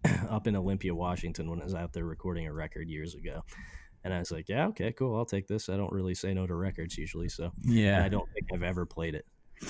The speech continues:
Speaker 1: I
Speaker 2: Why
Speaker 1: mean, I
Speaker 2: would
Speaker 1: know
Speaker 2: you?
Speaker 1: what it sound-, I know what it sounds like 'cause I have it on a, you know, a, a, a terabyte filled, uh,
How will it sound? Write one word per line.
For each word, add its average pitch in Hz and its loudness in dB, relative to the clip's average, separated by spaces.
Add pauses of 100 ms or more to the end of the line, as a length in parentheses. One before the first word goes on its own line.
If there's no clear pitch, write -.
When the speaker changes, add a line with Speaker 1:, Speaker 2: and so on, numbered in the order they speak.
(200)
Speaker 1:
I - 2
Speaker 2:
Why 110 8
Speaker 1:
mean, 107 6
I 101 8
Speaker 2:
would 92 8
Speaker 1:
know 131 8
Speaker 2:
you? 123 8
Speaker 1:
what 110 6
it 92 -2
sound-, 120 2
I 123 4
know 131 6
what 120 6
it 95 0
sounds 117 4
like 87 -2
'cause 87 0
I 85 0
have 90 2
it 82 0
on 82 0
a, 80 -2 (120)
you 90 0
know, 80 -2
a, - -8
a, 87 -4 (220)
a 87 -4
terabyte 85 -2
filled, 85 -4
uh, 80 -4